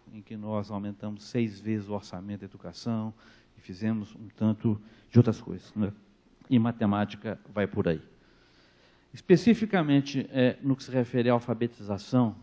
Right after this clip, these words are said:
né, tem uma prova que, não sei se alguém aqui nessa sala vai considerar alfabetização, mas é o que se chama, né, a prova de leitura aqui no Brasil. E que ela mostra, é, é, esse resultado, não é, com alunos que têm,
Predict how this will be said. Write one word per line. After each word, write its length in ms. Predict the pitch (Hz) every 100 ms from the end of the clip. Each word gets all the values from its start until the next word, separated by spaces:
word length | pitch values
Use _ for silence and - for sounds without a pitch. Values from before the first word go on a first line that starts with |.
| -
né, 140 | 117 117
tem 160 | 127
uma 120 | 127 107
prova 360 | 117 110 104
que, 300 | 104 107 95 107 _ _ _ _
não 140 | 101 98
sei 180 | 107
se 120 | 98 104 -
alguém 300 | 101 101 107
aqui 180 | 101 110
nessa 280 | 104 101 101
sala 240 | 110 101
vai 120 | 110
considerar 400 | - 104 107 101
alfabetização, 600 | 98 113 110 113 127 175
mas 140 | 165 156
é 20 |
o 40 |
que 60 | -
se 80 | 151
chama, 320 | - 123 127 - - _
né, 140 | 113 117
a 40 |
prova 240 | 117 117 110
de 100 | 113
leitura 480 | 104 107 113 113 - - _ -
aqui 180 | 101
no 140 | 110 107
Brasil. 360 | 98 85 80 78 _ - - _ _ _ -
E 200 | 151 156
que 500 | 151 170 175 175 165
ela 240 | 156 165 165
mostra, 500 | 139 147 - 151 131 - - 120
é, 500 | 127 123 123 110 107 - - - -
é, 600 | 113 110 107 104 104 101 - - _ _ - - - -
esse 260 | - 135 -
resultado, 720 | - 127 131 - 113 80 107
não 120 | 107
é, 100 | 131
com 140 | 120 127
alunos 580 | 107 120 120 107 - -
que 120 | -
têm, 420 | - 117 104